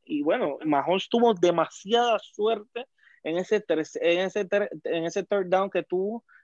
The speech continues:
que puso la bola como sesenta yardas y Tyreek Hill la apañó porque una suerte tuvo porque íbamos,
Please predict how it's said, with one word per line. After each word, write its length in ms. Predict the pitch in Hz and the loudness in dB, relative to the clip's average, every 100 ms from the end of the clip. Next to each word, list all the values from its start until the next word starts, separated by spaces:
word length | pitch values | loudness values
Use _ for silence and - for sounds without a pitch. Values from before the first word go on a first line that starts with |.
| _ | _
que 80 | 147 | -8
puso 240 | 143 170 | -6 0
la 80 | 180 | 2
bola 240 | 156 185 190 | 2 2 0
como 180 | 185 | -4
sesenta 500 | 156 156 175 180 - | -6 -6 -6 -6 -4
yardas 420 | 175 170 185 226 175 | -2 0 0 0 -2
y 100 | 135 | -2
Tyreek 500 | 139 160 156 165 - | -2 -2 -4 -10 -4
Hill 140 | 170 | 0
la 60 | 165 | 0
apañó 340 | 160 139 156 | -2 -6 -6
porque 220 | 151 143 | -8 -12
una 320 | 120 220 226 - | -16 -6 -4 -4
suerte 640 | - - 202 202 185 175 | -4 2 4 4 2 -4
tuvo 160 | 165 185 | -2 -2
porque 140 | 160 | -2
íbamos, 220 | 165 170 | -4 -4